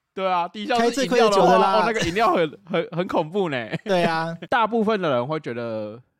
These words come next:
Speaker 1: 我自己认知也会觉得，从那个文字上面的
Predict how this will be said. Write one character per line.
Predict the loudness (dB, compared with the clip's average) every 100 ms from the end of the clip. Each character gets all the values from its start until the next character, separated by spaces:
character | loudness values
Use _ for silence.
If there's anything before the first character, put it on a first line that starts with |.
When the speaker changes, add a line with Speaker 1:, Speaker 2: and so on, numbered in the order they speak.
| _
Speaker 1:
我 | -20
自 | -10
己 | -6
认 | -6 -6 -10
知 | -16 -18 _
也 | -12 -8
会 | -8
觉 | -10 -12
得， | -12
从 | -12 -14 -14 -20 _ _ _ _ _
那 | -16
个 | -8 -6 -6 -10 -18 _ _ -12
文 | -8 -8
字 | -8 -6
上 | -6 -6
面 | -10
的 | -12